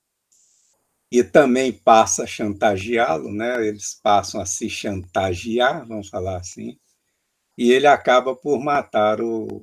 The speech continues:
o padre Berenguer. Bom, então a história é essa, né? Como é que ele conta essa história? Ele vai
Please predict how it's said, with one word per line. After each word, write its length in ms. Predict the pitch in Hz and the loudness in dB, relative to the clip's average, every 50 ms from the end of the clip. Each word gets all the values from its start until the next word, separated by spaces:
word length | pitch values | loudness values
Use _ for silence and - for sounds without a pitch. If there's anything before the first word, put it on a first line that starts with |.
| _ _ _ | _ _ _
o 140 | 113 104 104 | -8 -8 -4
padre 680 | _ - 95 98 98 98 98 110 110 110 110 110 _ _ _ _ _ _ _ _ _ _ | _ -2 0 0 -2 -2 -6 -8 -8 -8 -10 -12 _ _ _ _ _ _ _ _ _ _
Berenguer. 400 | - 143 107 90 87 85 82 82 - _ _ _ _ _ _ _ _ _ _ _ _ _ _ _ | -6 -6 -4 -4 -6 -8 -10 -12 -16 _ _ _ _ _ _ _ _ _ _ _ _ _ _ _
Bom, 160 | - 175 127 120 | -6 -4 -2 -2
então 480 | 131 151 160 - _ 180 190 233 - | -2 -4 -6 -4 _ -2 -2 -2 -4
a 80 | 214 - | -6 -6
história 480 | 131 - - - - 170 185 202 226 | -6 -8 -8 -4 0 0 0 0 -2
é 200 | - 247 220 110 | -4 -6 -4 -4
essa, 280 | 104 98 92 - - 107 | -4 -4 -6 -8 -8 -6
né? 180 | 104 117 120 - _ _ _ _ _ _ _ | -6 -8 -8 -8 _ _ _ _ _ _ _
Como 220 | - 156 156 175 202 | 0 0 4 4 4
é 80 | 190 | 2
que 100 | 180 - | 4 0
ele 160 | 185 165 151 | -2 -2 -2
conta 380 | - - 139 123 120 113 - 120 | -4 -4 -2 -2 -2 0 0 -2
essa 240 | 101 - - 120 101 | -2 -2 -2 -2 -4
história? 480 | 90 - - - 104 92 92 95 104 | -4 -8 -10 -8 -6 -4 -4 -2 -2
Ele 160 | 127 131 139 127 | -4 -4 -4 -6
vai 420 | 110 143 120 127 143 185 233 | 0 2 2 4 2 0 -6